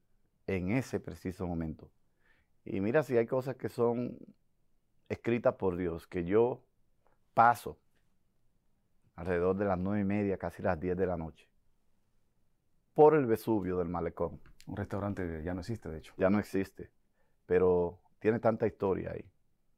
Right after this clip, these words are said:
Speaker 1: que deberían abrirlo de nuevo, nada más porque ese fue el sitio donde yo me encontré con David. Por pura diosidencia, porque yo pasé,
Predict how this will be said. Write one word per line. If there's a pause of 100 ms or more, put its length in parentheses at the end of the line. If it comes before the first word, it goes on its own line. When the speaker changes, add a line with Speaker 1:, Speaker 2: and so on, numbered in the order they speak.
(180)
Speaker 1:
que
deberían
abrirlo
de
nuevo,
nada
más
porque
ese
fue
el
sitio
donde (300)
yo
me
encontré
con
David. (1500)
Por
pura
diosidencia, (800)
porque
yo
pasé,